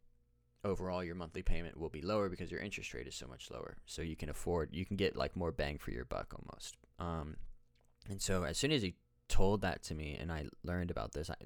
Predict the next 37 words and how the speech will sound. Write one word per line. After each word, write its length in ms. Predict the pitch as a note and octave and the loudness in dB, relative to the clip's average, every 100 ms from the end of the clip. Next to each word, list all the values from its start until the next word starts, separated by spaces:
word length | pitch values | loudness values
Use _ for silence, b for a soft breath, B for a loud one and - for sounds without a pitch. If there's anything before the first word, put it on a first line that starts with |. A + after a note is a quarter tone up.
| B1+ | -10
it 160 | E2 | -6
sort 160 | - A#2 | 4 4
of 140 | F2+ | 4
clicked 280 | - A2+ G#2+ | 0 0 2
in 80 | G2 | 0
my 120 | F2+ | -2
head, 180 | C3 F#2+ | -2 -2
like, 160 | G2+ - - | -4 -8 0
"Yeah, 180 | A#2 G2+ | 4 4
that's 240 | F2 F2+ | 2 0
totally 340 | - A2+ G#2+ G2+ | 4 4 6 2
the 120 | E2 | 2
way 100 | D#2+ | 0
to 80 | B2 | -2
do 180 | - | 0
this. 260 | G2 - - B B B F#2 | 0 -2 -6 B B B 0
That 280 | F#2 F#2 | 2 2
makes 280 | - E2 - | -2 -6 -4
sense." 340 | - E2+ - - B B B - | -4 -4 -6 -12 B B B -2
So 100 | - | 2
I 60 | - | 6
took 160 | D#3 | 8
his 120 | D#3 | 8
idea 220 | A2 F2+ G#2+ | 6 2 2
and 100 | F#2 | 0
I 60 | |
just 180 | D#2+ E2 | 0 -2
ran 280 | F#2 F2 F#2+ | -2 -4 -4
with 160 | - | -4
it, 40 | - | -6
and 80 | - | -6
I 60 | |
started 300 | - F2+ E2+ | -6 -4 -4
looking 240 | C#2 F2 D#2+ | -6 -8 -8
up 80 | |
new 140 | F2 F#2+ | -6 -8
constructions 720 | - D#2+ - - F2+ E2+ - | -8 -8 -8 -6 -6 -6 -8